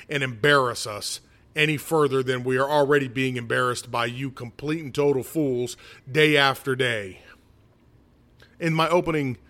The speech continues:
uh, clip that I played, that's Skynet.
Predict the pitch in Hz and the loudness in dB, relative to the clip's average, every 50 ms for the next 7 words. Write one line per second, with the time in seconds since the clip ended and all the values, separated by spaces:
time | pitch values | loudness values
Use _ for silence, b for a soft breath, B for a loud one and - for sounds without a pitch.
0 | b b b b b b - - 135 127 120 113 113 110 98 101 - - - - | b b b b b b -8 -4 -4 -2 -2 -2 -4 -6 -10 -14 -20 -20 -10 -2
1 | 170 175 139 - - 135 120 117 113 - 120 110 98 90 85 - b b b b | 0 0 0 0 -2 -4 -2 -4 -4 -4 -6 -6 -8 -8 -12 -18 b b b b
2 | b b b - 185 190 185 - - - - 156 147 143 131 110 95 85 80 - | b b b 0 2 2 2 0 -4 -4 -2 -2 -2 -2 -2 -4 -8 -12 -16 -16
3 | - - | -18 -20